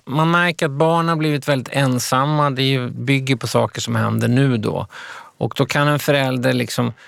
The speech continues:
köpa en robot till barnet som ger barnet sällskap, ger det utbyte och lär ut saker. Ungefär som en koldocka, fast oändligt mycket mer high-tech. Det vill säga att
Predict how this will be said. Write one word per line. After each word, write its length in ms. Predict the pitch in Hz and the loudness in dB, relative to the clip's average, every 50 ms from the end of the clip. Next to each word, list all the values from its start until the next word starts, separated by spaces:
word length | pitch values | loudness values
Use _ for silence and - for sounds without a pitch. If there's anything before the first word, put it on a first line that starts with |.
| - _ | -20 _
köpa 680 | - - - - - 170 170 147 123 113 - _ - 156 | -6 -4 0 2 2 4 4 2 0 -2 -4 _ 0 2
en 180 | 156 156 151 139 | 2 2 2 2
robot 460 | 160 180 202 196 175 151 139 120 - | 2 2 2 0 2 0 0 0 -2
till 220 | - - - 127 | -4 -4 -4 -2
barnet 720 | 117 120 127 120 113 107 113 113 113 113 - _ - - - _ _ _ - _ _ _ _ _ - - - _ | 0 0 0 2 2 0 0 0 0 -2 -4 _ -14 -16 -16 _ _ _ -20 _ _ _ _ _ -20 -20 -16 _
som 240 | - - 131 135 139 | -4 -2 0 2 4
ger 160 | 135 135 131 | 4 2 2
barnet 360 | 120 135 131 127 123 123 - | 2 2 2 2 0 -2 -2
sällskap, 800 | - - 147 143 127 113 - - - - 147 147 147 139 - - | 0 2 2 2 0 -2 -8 -4 0 2 2 2 2 -2 -4 -4
ger 160 | 131 127 131 | -2 -2 -2
det 100 | 123 127 | 0 0
utbyte 640 | 127 131 127 120 113 - 117 117 120 120 113 - 123 | 0 0 -2 -2 -4 -6 -4 -4 -4 -4 -4 -4 -4
och 60 | 123 | -2
lär 160 | 120 123 127 | 0 0 2
ut 260 | 131 147 151 139 135 - | 2 2 2 0 -2 -4
saker. 540 | - - - - - - - - - - - - - - - - - - - | -6 -6 -6 -6 -8 -8 -8 -8 -8 -8 -10 -16 -20 -18 -18 -20 -14 -2 0
Ungefär 320 | 147 147 151 - - 139 | 2 2 2 2 2 0
som 160 | 120 - 135 | 0 0 0
en 80 | 127 127 | -2 0
koldocka, 920 | - - - 165 170 151 123 120 123 120 160 185 - - _ - 143 139 | 0 0 2 4 4 4 2 2 0 0 0 0 0 -4 _ 0 0 0
fast 340 | 127 - - 123 117 - - | 0 0 -2 -2 -2 -2 -4
oändligt 640 | 127 123 - - 143 160 165 165 165 160 151 - - | -4 -4 0 0 2 2 4 4 2 2 0 0 0
mycket 260 | 123 117 110 - 117 | -2 -2 -2 -2 -2
mer 120 | 113 113 | -2 -2
high-tech. 580 | 104 110 143 151 151 143 131 131 - - - - - | 0 0 0 2 2 0 0 -2 -4 -6 -6 -4 -6
Det 60 | - 113 | -6 -4
vill 100 | 117 113 | -4 0
säga 160 | - 123 120 | 0 0 0
att 120 | 110 - | 0 -4